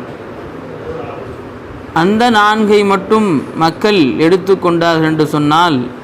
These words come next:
அவர்களுடைய வாழ்க்கைக்கு போதுமானதாக இருக்கும்" என்று சொன்னாங்க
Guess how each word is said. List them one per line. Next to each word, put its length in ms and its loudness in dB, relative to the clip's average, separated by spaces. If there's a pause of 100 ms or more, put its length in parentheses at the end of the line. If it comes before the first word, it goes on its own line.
(840)
அவர்களுடைய 540 4
வாழ்க்கைக்கு 640 2
போதுமானதாக 920 2
இருக்கும்" 460 0 (360)
என்று 240 0
சொன்னாங்க 320 0